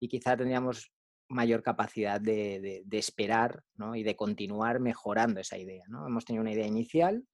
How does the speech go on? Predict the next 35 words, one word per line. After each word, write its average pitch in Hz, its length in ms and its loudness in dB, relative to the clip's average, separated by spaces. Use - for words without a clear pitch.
qué 113 100 -6
sé 104 120 -6
yo, 98 100 -6
lo 98 80 -6
que 95 80 -10
decías 104 300 -4
tú, 98 120 -10
¿no? 147 280 -6
Pues 113 120 -16
ahora 120 120 0
voy 135 100 4
a 123 60 4
probar 127 280 2
con 143 100 0
el 113 100 2
tema 113 180 0
de 104 60 0
la 107 40 0
inmobiliaria 113 440 2
porque 113 240 -4
es 101 60 -8
donde 107 180 -2
está 98 180 -6
la 95 120 -4
pasta. - 400 -14
Vale, 107 240 -6
pues 117 160 -4
empieza, 120 460 -2
lánzate. 117 400 -2
Yo 120 100 4
la 120 100 0
primera 123 240 2
inmobiliaria 117 420 4
que 110 120 -4
monté 113 460 -2